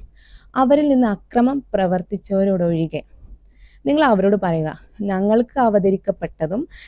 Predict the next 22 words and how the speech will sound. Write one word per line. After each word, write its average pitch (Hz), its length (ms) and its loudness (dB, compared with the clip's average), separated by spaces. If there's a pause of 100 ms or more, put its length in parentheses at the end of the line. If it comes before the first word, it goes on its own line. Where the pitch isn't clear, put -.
(120)
നിങ്ങൾക്ക് 240 520 0
അവതരിക്കപ്പെട്ടതിലും 202 1200 -2
ഞങ്ങൾ 208 340 -4
വിശ്വസിക്കുന്നു. 165 720 -6 (680)
ഞങ്ങളുടെ 240 400 2
ദൈവം 220 360 4
നിങ്ങളുടെ 196 360 0
ദൈവം 190 420 -2
ഒരുവനാകുന്നു. 175 720 -8 (300)
ഞങ്ങൾ 202 260 -4
അവനെ 202 360 -2 (500)
കീഴ്-, 247 240 2 (280)
കീഴ്പ്പെട്ടവരുമാകുന്നു.'" 185 920 -2
അപ്പൊ - 400 -14
ഏറ്റവും - 720 -2
രസകരമായിട്ടുള്ളൊരു 233 1080 2 (340)
ആയത്താണിത്. 180 640 -6
കാരണം 180 400 -8 (520)
പറയുന്നത് 196 320 2
എന്താ 240 100 2
വെച്ച് 226 140 -4
കഴിഞ്ഞാൽ 202 300 -2